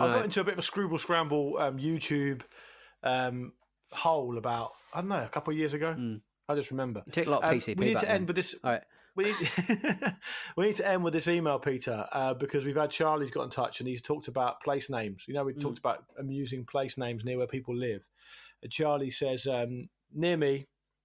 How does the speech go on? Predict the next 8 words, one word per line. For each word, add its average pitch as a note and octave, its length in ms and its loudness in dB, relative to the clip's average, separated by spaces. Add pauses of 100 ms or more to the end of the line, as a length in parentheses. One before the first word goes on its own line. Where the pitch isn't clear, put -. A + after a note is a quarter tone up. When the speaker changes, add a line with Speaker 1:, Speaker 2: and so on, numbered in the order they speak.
(120)
Speaker 2:
in B2+ 200 -4
deepest, D#3+ 420 -2
darkest C#3 500 0
Essex, - 540 -4 (520)
are B2 320 2
the C3 80 -4
following C#3+ 600 2 (100)
places. B2+ 760 -2